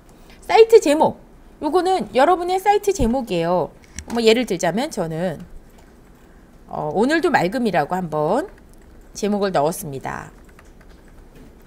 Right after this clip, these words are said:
자, 사용자명, 요거는 사용자 이름인데요. 저는, 어, 어드민이라고 사용자명을 넣을게요. 아니면 제 아이디를 그냥 넣겠습니다. 그리고 암호인데요.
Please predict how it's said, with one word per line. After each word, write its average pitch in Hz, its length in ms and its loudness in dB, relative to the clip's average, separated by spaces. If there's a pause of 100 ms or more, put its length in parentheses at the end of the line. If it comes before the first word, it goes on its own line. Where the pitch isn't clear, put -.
(160)
자, - 220 -4
사용자명, 220 840 2 (640)
요거는 269 440 -2
사용자 381 640 4
이름인데요. 214 800 0
저는, 214 480 -4 (560)
어, 156 240 -10
어드민이라고 202 760 0
사용자명을 214 680 -4
넣을게요. 147 720 -4 (2000)
아니면 311 580 2
제 - 180 4
아이디를 339 460 2
그냥 226 240 -2
넣겠습니다. 160 840 -10 (1600)
그리고 220 540 2
암호인데요. 220 800 2